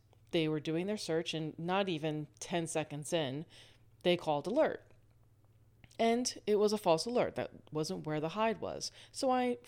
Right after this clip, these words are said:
informed them, "I'm sorry, no, but you can reward your dog over here."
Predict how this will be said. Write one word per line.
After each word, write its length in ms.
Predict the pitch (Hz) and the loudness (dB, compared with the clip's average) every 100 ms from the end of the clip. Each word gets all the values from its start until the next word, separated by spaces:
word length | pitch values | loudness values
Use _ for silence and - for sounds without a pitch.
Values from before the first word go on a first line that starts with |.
| - | -8
informed 260 | - 190 | -2 -2
them, 100 | 190 | -2
"I'm 160 | 190 180 | -4 -4
sorry, 360 | - 190 196 196 | -2 0 2 0
no, 340 | 170 151 151 | 0 -2 -2
but 160 | 160 160 | -4 -4
you 120 | 180 | -6
can 220 | 185 160 | -6 -2
reward 420 | 160 160 151 156 | -2 0 0 -2
your 80 | 185 | -2
dog 260 | 170 143 135 | 0 0 -2
over 220 | 120 170 | -6 -6
here." 420 | - 311 - - | -4 -2 -2 -6